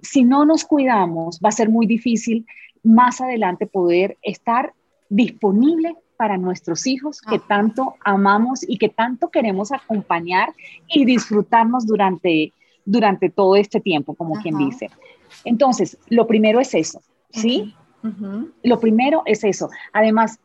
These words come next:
Speaker 1: si yo les pregunto a ustedes, los que nos están escuchando,
Speaker 2: Ujú.
Speaker 1: ¿cuántos de ustedes llaman a su mamá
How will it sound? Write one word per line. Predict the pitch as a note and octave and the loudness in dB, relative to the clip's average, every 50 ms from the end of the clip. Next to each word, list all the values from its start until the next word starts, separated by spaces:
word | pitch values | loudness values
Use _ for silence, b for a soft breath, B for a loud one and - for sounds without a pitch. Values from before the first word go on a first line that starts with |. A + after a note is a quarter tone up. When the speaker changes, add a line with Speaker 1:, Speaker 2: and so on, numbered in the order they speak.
| _ _ | _ _
Speaker 1:
si | _ - C4 A3 | _ -4 -2 0
yo | A#3+ | 0
les | A#3 B3+ C4+ - | 0 -2 -2 -4
pregunto | - C#4 B3+ A#3 A3+ A3 A#3+ | -4 -4 -2 -2 -4 -4 -6
a | |
ustedes, | A3+ - - B3+ A#3 G#3+ G#3 A3 F3+ | -6 -4 -2 0 2 2 2 0 0
los | G3+ F#3+ | -2 -4
que | - A3 | -4 -4
nos | G3+ G3+ | -4 -2
están | G#3 G3 - G3+ F#3 G3 | -2 -2 -2 -2 -2 -2
escuchando, | G#3 - - A#3 - A#3 A3+ G3+ F#3+ D#3+ C#3+ - _ _ _ - | -4 -4 -6 -6 -4 -4 -4 -4 -4 -4 -8 -10 _ _ _ -10
Speaker 2:
Ujú. | A#3 B3 A3+ A#3+ | -10 -6 -2 0
Speaker 1:
¿cuántos | D4+ E4+ F4+ E4 F4+ E4+ | 0 2 2 0 0 0
de | E4+ | -2
ustedes | D4+ - - A#3+ G#3+ A3 A#3 | -2 -2 0 0 2 2 2
llaman | A3 C4 C4+ B3 B3+ B3+ | 0 -2 -2 -2 -2 -4
a | B3+ B3+ | -4 -6
su | - - A3 | -6 -4 -4
mamá | G#3 G3+ F#3+ F#3 F#3+ F#3+ F#3 F#3+ F#3+ G3 | -4 -2 -2 -2 -2 -2 0 -2 -2 -4